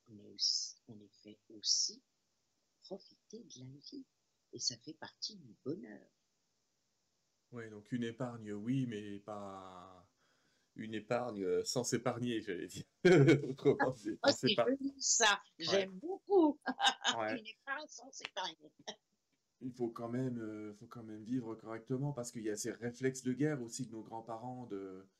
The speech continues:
Speaker 2: ben, on le voit même, pas seulement, on voit pas avec l'argent, on le voit aussi avec la nourriture. Ou... En ce moment, la question qu'on pose le plus, c'est combien de mois de stock les gens doivent mettre de côté en nourriture. Euh, je, bon,
Speaker 1: Bon.
Speaker 2: euh, je, ça peut être bien, c'est toujours bien d'en avoir un peu de côté, mais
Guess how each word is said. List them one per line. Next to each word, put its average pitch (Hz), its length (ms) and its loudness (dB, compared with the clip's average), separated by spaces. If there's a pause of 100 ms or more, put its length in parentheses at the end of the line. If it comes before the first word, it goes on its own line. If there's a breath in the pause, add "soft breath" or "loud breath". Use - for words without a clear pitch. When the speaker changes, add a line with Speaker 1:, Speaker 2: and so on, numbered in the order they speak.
(260)
Speaker 2:
ben, 101 140 2
on 104 80 4
le 107 80 4
voit 123 200 2
même, 110 280 -2
pas 113 120 -2
seulement, 113 320 -2
on 107 40 -6
voit 104 160 -4
pas 110 80 -2
avec 104 140 -4
l'argent, 131 240 -6
on 143 40 0
le 110 60 -4
voit 101 140 -4
aussi 101 140 -8
avec 113 100 -12
la 104 80 -6
nourriture. 120 560 0
Ou... 104 180 -6 (160 loud breath)
En 104 60 -20
ce 120 100 -14
moment, 139 120 2
la 131 60 0
question 113 220 -8
qu'on 110 140 -8
pose 101 200 -12
le 104 120 -10
plus, 151 100 -4
c'est 120 160 -2
combien 120 320 0
de 104 120 -2
mois 120 280 4
de 110 160 0
stock 147 320 -2
les 101 80 -6
gens 117 180 -6
doivent 107 280 -4
mettre 113 180 2
de 104 100 -2
côté 110 520 0
en 98 320 -6
nourriture. 113 500 -2 (1120 loud breath)
Euh, 92 260 -12
je, - 280 -20
bon, 98 160 -20 (240)
Speaker 1:
Bon. 175 160 -12
Speaker 2:
euh, 185 120 -16
je, 190 120 -18 (680)
ça 92 160 -18
peut 104 180 -4
être 101 100 -10
bien, 165 260 -2
c'est 110 160 -10
toujours 107 280 -8
bien 117 180 -2
d'en 104 120 -4
avoir 98 180 -6
un 104 60 -8
peu 110 120 -12
de - 60 -16
côté, 151 300 0
mais 104 220 -6